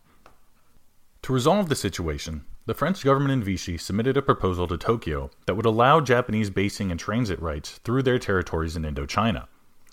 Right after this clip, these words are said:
Though the details hadn't been worked out, both governments tacitly agreed to the arrangement. Local leaders had different ideas, however. When Japanese negotiators' demands became too extreme, the French colonial administrators reached out to the Germans for help.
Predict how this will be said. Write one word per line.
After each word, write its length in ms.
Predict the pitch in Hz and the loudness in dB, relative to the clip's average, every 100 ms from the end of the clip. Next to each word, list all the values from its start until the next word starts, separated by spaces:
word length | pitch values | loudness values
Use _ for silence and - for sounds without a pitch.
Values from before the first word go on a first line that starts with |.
| - - - 131 | -20 -20 -14 2
Though 180 | 175 | 4
the 120 | 202 185 | 4 4
details 480 | 240 214 202 175 | 2 4 4 4
hadn't 260 | 131 139 117 | 2 2 2
been 140 | 127 | 2
worked 240 | 113 110 82 | 4 2 2
out, 260 | 76 76 - - - | 0 -2 -10 -18 0
both 220 | 143 165 | 2 6
governments 340 | 139 123 117 - | 4 4 0 -2
tacitly 540 | - 107 - 104 104 | 0 0 0 0 0
agreed 360 | 104 85 85 - | 0 -2 -4 -4
to 120 | 85 | -6
the 160 | 80 82 | -4 -2
arrangement. 460 | 90 92 78 - - _ _ - - - | 0 -2 -4 -12 -18 _ _ -20 -14 2
Local 300 | 120 139 156 | 4 6 6
leaders 300 | 131 135 - | 6 4 4
had 120 | 113 | 2
different 340 | 101 113 90 | 2 2 0
ideas, 360 | 71 65 67 - | 0 -6 -8 -8
however. 320 | 58 50 - - - - - - - - | -8 -10 -14 -14 -12 -12 -12 -16 -16 -8
When 140 | 110 101 | 0 6
Japanese 420 | 147 180 185 175 | 6 6 4 4
negotiators' 640 | 135 135 - 123 113 104 | 6 6 4 2 2 0
demands 380 | 98 98 95 85 | 0 2 2 0
became 240 | 90 87 | -4 -4
too 160 | - 113 | 2 2
extreme, 580 | 98 - 113 92 73 69 - - - | 2 -2 0 0 -2 -8 -14 -14 -4
the 60 | |
French 240 | - 175 - | 0 0 2
colonial 460 | 147 147 143 131 | 2 4 4 4
administrators 600 | 110 117 107 110 92 85 | 4 2 0 0 -2 0
reached 240 | 107 104 107 | -2 2 2
out 100 | 104 | 2
to 80 | 87 | 0
the 80 | |
Germans 380 | 80 92 98 82 | 0 2 2 0
for 160 | - 78 | -2 4
help. 280 | 98 67 | 4 2